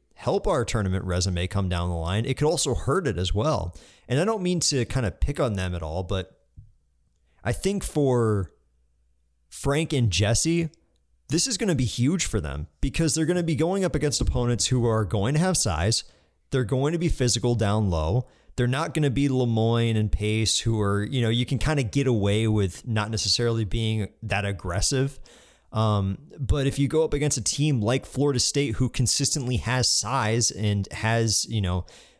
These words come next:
um, who can, who can beat you down low,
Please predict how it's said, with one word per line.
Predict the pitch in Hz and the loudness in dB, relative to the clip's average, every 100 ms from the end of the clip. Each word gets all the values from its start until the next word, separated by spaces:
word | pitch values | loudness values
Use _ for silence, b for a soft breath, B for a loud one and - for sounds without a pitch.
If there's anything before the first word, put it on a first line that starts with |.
| B | B
um, | 98 95 92 101 | -2 0 0 0
who | 120 | 0
can, | 135 117 | 0 0
who | 110 | 0
can | 113 107 | 0 0
beat | 131 147 | 0 0
you | 123 | 0
down | 113 113 101 | 0 2 2
low, | 92 131 92 95 | 2 2 0 0